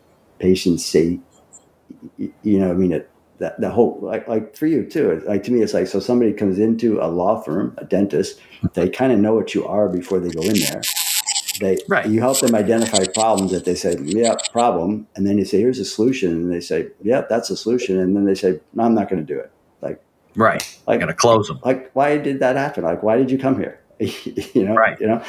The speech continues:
Speaker 1: So that idea of getting a, you know, a client of yours or a client of ours, whatever you wanna call 'em, clients, patients, customers, you know, to,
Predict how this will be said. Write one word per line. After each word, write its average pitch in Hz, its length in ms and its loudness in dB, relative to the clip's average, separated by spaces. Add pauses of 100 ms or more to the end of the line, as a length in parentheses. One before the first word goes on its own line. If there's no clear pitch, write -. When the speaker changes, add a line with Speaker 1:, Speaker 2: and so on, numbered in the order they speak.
(280)
Speaker 1:
So 123 200 0
that 117 260 0
idea 131 360 2
of 104 100 -4
getting 113 380 2
a, 98 320 0
you 113 60 0
know, 104 140 2
a 92 40 -2
client 113 320 0
of 104 100 2
yours 107 360 0
or 92 100 0
a 90 40 -2
client 101 280 -2
of 95 120 -2
ours, 104 340 2
whatever 95 200 2
you 98 40 0
wanna 87 160 -2
call 104 260 -2
'em, 92 80 -4
clients, 95 340 -2
patients, - 360 -2
customers, 95 560 -4
you 101 80 -2
know, 95 100 4
to, 92 240 -2